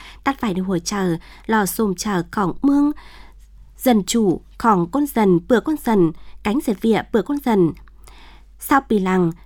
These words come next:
bị bắt nâng câu hỏi trước xếp hạ, bằng tổng tuyển cử quốc hội, vào hộp cũng cảm ơn hao, còn là nâng cuồng bưng lang đi cử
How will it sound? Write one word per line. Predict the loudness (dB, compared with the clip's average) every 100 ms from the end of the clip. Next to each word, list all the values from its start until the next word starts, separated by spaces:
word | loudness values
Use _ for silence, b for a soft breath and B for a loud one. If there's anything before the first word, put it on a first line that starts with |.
| B -2
bị | 0
bắt | 0
nâng | 0 0
câu | 0 -4
hỏi | -2 -2 -2
trước | -4
xếp | -6
hạ, | -2 -2 -2 B -6
bằng | -2 -2
tổng | -4 -2
tuyển | -2 -2
cử | 0 0 0
quốc | -6
hội, | -2 0 -2 -4 -4
vào | -2 0
hộp | -2
cũng | -2 -4
cảm | -4
ơn | -6
hao, | -6 -2 -2 -2 B -6
còn | -2
là | 0
nâng | 2 0
cuồng | 0 -2 -2 -2
bưng | -2
lang | -2
đi | -4
cử | -6